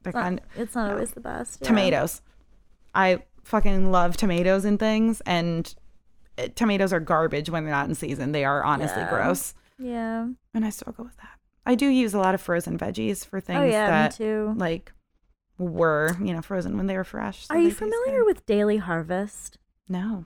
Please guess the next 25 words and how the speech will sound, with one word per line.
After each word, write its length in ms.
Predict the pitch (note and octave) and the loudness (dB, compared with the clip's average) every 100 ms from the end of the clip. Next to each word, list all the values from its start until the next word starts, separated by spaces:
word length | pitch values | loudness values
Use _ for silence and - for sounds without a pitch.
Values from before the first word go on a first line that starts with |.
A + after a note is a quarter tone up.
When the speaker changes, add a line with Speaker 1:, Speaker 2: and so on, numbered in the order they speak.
| - | -8
Speaker 2:
I 120 | - A#3 | -6 -2
think 180 | A#3 | 0
I'm, 220 | B3 C4+ - | 0 -2 -2
I 80 | A3+ | 0
might 240 | A3+ A3+ - | 0 0 -2
look 160 | C#4 | -4
into 300 | G#3 G3+ G3+ | -2 -4 -2
it. 240 | G3 - - | -2 -4 -4
Um, 220 | A#3 A3 A3 | -2 0 0
Mike's 220 | A#3 - | -2 -2
sister 320 | G3+ - A#3 | -8 -4 -2
does 260 | A#3 A#3+ A#3+ | 0 -2 0
it. 220 | C4+ C4+ | -2 -2
It's 180 | A3+ - | -4 -2
like 200 | A3+ A3+ | -2 0
a, 240 | C4 B3+ - | 0 0 0
it's 140 | A#3+ | -2
like 140 | C#4 | -2
a 40 | G4 | -2
meal 220 | F4+ D#4+ | 0 0
delivery 420 | C4 A3 G#3+ A#3 | 0 -2 0 0
thing, 220 | A#3+ B3+ B3+ | 0 0 0
but 80 | A3+ | -2
it's 200 | - - | -4 -6
smoothies. 600 | G3 - F2 B3+ - | -4 -4 -8 -8 -12